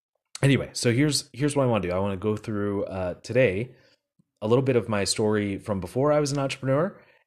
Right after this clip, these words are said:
And depending on how long that takes, you know me, I'm a little bit long-winded. <laughs> Uh, depending on how long that, that, that takes, you may have to go into the second part, um, on Monday, on the next, the next podcast here. So,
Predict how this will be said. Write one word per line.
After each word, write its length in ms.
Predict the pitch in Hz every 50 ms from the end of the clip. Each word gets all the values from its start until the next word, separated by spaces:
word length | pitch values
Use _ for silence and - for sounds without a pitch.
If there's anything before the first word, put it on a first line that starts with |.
| _ -
And 200 | 107 107 107 104
depending 320 | 104 - 175 202 202 190
on 80 | 165 151
how 140 | 160 160
long 220 | 143 143 143 143 127
that 180 | 117 98 -
takes, 260 | - 107 117 113 - 139
you 100 | 139 135
know 100 | 110 104
me, 140 | 104 104
I'm 140 | 110 117 123
a 20 | 123
little 140 | 113 107
bit 140 | 98 104 101
long-winded. 520 | 98 98 98 98 98 95 101 113 120 - - -
<laughs> 40 | - - - - -
Uh, 280 | 117 - - - 185
depending 340 | 175 139 127 - 180 165 151
on 60 | 135
how 120 | 135 135 127
long 200 | 123 120 120 113
that, 260 | 107 95 - - _
that, 300 | - 113 98 - - - _ -
that 160 | 104 104 -
takes, 340 | - 165 170 135 - - 117
you 120 | 113 110
may 220 | 117 131 151 160 156
have 180 | 151 147 123
to 80 | - 117
go 160 | 113 123 117
into 240 | 110 107 - 107 95
the 180 | 90 98 90
second 500 | - - - - 147 143 - 120 101 - -
part, 320 | - 98 90 90 - - - _ - - - - - - -
um, 640 | - 101 98 95 92 90 90 87 87 87 85 85 - _ _ _ _ _ _ _ - - _ _ _ -
on 440 | 101 98 95 95 95 95 95 - - _
Monday, 720 | 87 90 90 87 87 90 87 87 82 80 69 - - - 87 101
on 120 | 113 110
the 80 | 98 90
next, 480 | 90 82 82 - - - - - - _ _ -
the 120 | 107 101
next 360 | 87 90 87 - - - - -
podcast 500 | - 76 73 - - 76 - - - -
here. 200 | - 65 - -
So, 480 | - - 110 101 92 87 82 80 -